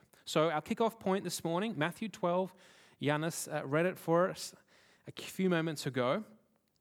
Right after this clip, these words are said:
And the scene is, it's a Sabbath day. It's the day of worship, the day of,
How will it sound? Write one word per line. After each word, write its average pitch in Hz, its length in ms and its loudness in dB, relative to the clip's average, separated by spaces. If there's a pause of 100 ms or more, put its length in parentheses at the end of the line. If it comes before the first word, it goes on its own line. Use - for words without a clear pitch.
(140)
And 175 140 2
the 196 60 6
scene 247 340 2
is, 202 160 4
it's - 120 -6
a 165 60 -2
Sabbath 190 460 0
day. 190 420 2
It's - 140 -10
the 156 80 -4
day 156 200 0
of 151 120 -2
worship, 175 440 0
the 131 80 -4
day 143 260 -2
of, 165 220 -2